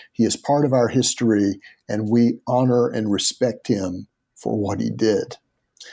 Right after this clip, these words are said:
Now, independently of that, I got a, a, a,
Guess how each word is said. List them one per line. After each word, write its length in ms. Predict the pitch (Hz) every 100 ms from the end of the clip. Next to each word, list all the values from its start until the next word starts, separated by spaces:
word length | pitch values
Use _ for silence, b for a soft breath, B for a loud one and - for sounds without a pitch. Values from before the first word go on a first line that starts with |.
| B B -
Now, 320 | 113 107 101 -
independently 760 | 147 131 131 185 254 262 120 113
of 120 | 92
that, 300 | 98 92 120 -
I 120 | 117
got 240 | 120 123
a, 340 | 117 110 107 113 -
a, 60 | 104 98 104 107 _ _ _ _ _ -
a, 60 | -